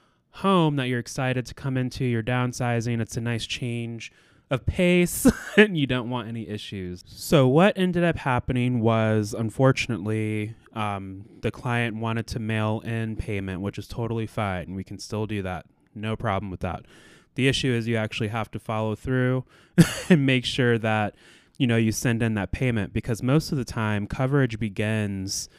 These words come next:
as soon as you pay, and you don't have to have things like inspections before signing up. Unfortunately, the client did end up running into some H vac issues that decided to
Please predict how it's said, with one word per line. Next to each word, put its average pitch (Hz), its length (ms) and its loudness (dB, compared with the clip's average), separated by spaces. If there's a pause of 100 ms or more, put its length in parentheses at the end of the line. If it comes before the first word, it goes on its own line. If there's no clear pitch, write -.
(280)
as 113 120 -2
soon 117 300 0
as 110 320 2
you 104 80 -2
pay, 107 480 -2 (640)
and 110 520 0
you 117 100 2
don't 123 260 2
have 123 300 -4
to 127 60 -4
have 98 560 -4 (160)
things 104 300 -2
like 104 160 -2
inspections 101 680 -6
before 101 380 -4
signing 92 400 -8
up. 90 280 -8 (320)
Unfortunately, 107 1300 0
the 113 100 0
client 110 420 -4
did 113 220 -4
end 110 220 -6
up 107 180 -2
running 101 260 -6
into 101 280 -10
some 107 220 -10
H 104 260 -6
vac 101 260 -4
issues 101 560 -4
that 98 320 -4 (420)
decided 127 500 0
to 113 500 -2